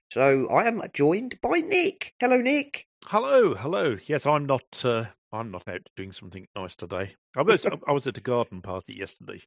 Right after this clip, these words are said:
Speaker 2: which was very pleasant.
Speaker 1: Oh, very nice.
Speaker 2: So, uh,
Speaker 1: Yes,
Speaker 2: I was,
Speaker 1: I was
Speaker 2: well, I was helping running it, but
Speaker 1: Yeah,
Speaker 2: <laughs>
Speaker 1: but
Speaker 2: but it was good
Speaker 1: it,
Speaker 2: fun.
Speaker 1: it was good fun, yes. Nice,
Speaker 2: Yeah.
Speaker 1: nice. But it was nice weather, although you said that there was a downpour,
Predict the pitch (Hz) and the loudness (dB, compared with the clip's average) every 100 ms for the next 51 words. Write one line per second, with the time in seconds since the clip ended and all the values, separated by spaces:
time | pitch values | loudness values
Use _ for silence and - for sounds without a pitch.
0 | - - 95 113 107 - 90 - - - | -20 -16 -12 -8 -8 -8 -12 -12 -16 -18
1 | - _ - 196 131 139 110 95 76 - | -20 _ -10 -6 -2 0 0 -2 -6 -8
2 | 98 95 92 90 _ - - _ 131 - | -10 -12 -14 -16 _ -20 -20 _ -2 2
3 | 180 123 160 156 113 - 175 127 113 107 | 2 2 4 4 4 0 -2 -2 -6 -6
4 | 107 85 120 _ - 107 147 - - - | -6 -8 -16 _ -8 -4 -2 -4 -8 -6
5 | - 110 - 165 127 139 - 113 90 _ | 0 0 -2 -8 -6 -6 -6 -6 -8 _
6 | - 85 110 - - - 71 67 - 73 | -18 -16 -10 -8 -8 -8 -12 -14 -14 -16
7 | - - _ 104 98 - - - - 104 | -16 -20 _ -8 -8 -10 -18 -18 -12 -8
8 | 95 - - - 95 95 127 156 - 113 | -8 -10 -14 -10 -10 -8 -4 -4 -2 -4
9 | 82 71 - 120 120 123 123 - 135 127 | -4 -8 -4 -2 2 0 -2 -2 0 0
10 | 123 123 117 117 120 107 107 - - - | 0 -2 -4 -6 0 0 -2 -10 -12 -12